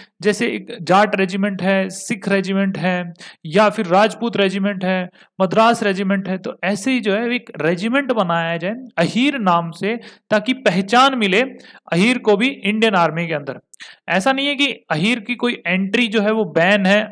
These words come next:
इंडियन आर्मी में, ऐसा कुछ नहीं है। या फिर ऐसा भी नहीं है कि आप सोचो कि क्या यहाँ पर कोई, अ,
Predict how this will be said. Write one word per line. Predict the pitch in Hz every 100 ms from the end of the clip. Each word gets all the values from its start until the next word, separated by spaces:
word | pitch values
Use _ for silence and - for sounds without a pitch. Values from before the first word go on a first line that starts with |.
| 185
इंडियन | 185 202
आर्मी | 190 196 214
में, | 202
ऐसा | 190 202
कुछ | 196 196
नहीं | 175 165 156
है। | 220 226
या | 220
फिर | 208 208
ऐसा | 175 185 240
भी | 254
नहीं | 240
है | 240
कि | 233
आप | 226 226
सोचो | 220 220
कि | 226
क्या | 214 214
यहाँ | 214 214
पर | 202
कोई, | 220 233 196 - - - -
अ, | 190 190